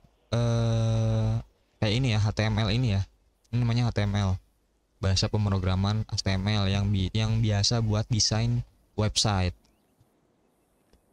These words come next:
Kalau kalian nggak ngerti, kalian bisa buka, eh, W three S, nah, C S S. Nah,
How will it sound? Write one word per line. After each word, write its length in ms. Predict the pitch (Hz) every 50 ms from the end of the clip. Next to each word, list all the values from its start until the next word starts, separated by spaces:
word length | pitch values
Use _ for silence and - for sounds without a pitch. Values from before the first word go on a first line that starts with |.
| _ _ _ _ -
Kalau 160 | 107 110 120
kalian 240 | - 113 110 107 107
nggak 140 | 104 95 92 90 -
ngerti, 160 | - - 117 123
kalian 240 | - 113 113 123 127
bisa 160 | 123 123 -
buka, 560 | 113 101 101 98 - - _ - 110 120 113 - - _ _ _ _ _ _ _ _
eh, 480 | - 101 98 92 92 90 90 92 85 82 80
W 120 | 78 76 76 71 71 69 - - - _ _ _ _ _ _ _
three 480 | _ 117 123 135 139 147 156 160 160 160 151 143 - - 135 -
S, 600 | - - 95 113 123 - - - - - - - -
nah, 160 | - - - - -
C 40 | - 107
S 160 | 104 104 - -
S. 180 | 98 110 107 - - - - - - - - _ _ _ _ _ _ _ _ _ - _ _ _ _ _
Nah, 160 | 117 113 107